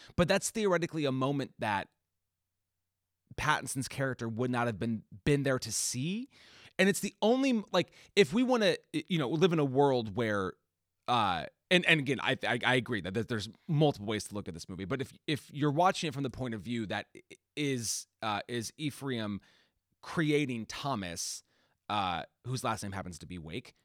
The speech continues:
um, that, uh, that's the only moment where it doesn't really work, because there's no real way for him to have been there to see that, to hear that line, unless we're just stretching to him imagining it. But everything else,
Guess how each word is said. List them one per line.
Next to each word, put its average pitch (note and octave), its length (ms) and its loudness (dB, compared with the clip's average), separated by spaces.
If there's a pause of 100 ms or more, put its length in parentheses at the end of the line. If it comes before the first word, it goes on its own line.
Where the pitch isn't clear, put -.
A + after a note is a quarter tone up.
(180)
um, G#2 460 -2 (1080)
that, C#3+ 340 4
uh, G#2 240 2 (880)
that's F3+ 260 4
the - 140 -4
only A3 220 2
moment G3 300 2
where E3 160 0
it C3 100 -4
doesn't D3+ 300 0
really D3 400 0
work, G#2+ 500 -4
because B2+ 300 -6
there's C3+ 200 -4
no D3+ 220 0 (100)
real D3 220 2
way C3 220 0
for A#2+ 160 -8
him C3 200 -6
to B2 140 -8
have F#2 220 -8
been B2+ 180 -4
there A2+ 160 -2
to G#2+ 160 -10
see C#3 300 -4
that, G#2+ 240 -4
to A2 80 -8
hear A2+ 260 -10
that G#2+ 240 -4
line, G2+ 420 -6 (360)
unless G3 360 6
we're D#3+ 80 -6
just C#3+ 160 -6
stretching A#2+ 540 -4
to A#2 60 -6
him A2+ 340 -4
imagining A#2 640 0
it. G2+ 120 -6
But C#3 80 -2
everything G#3+ 280 2
else, G3 220 2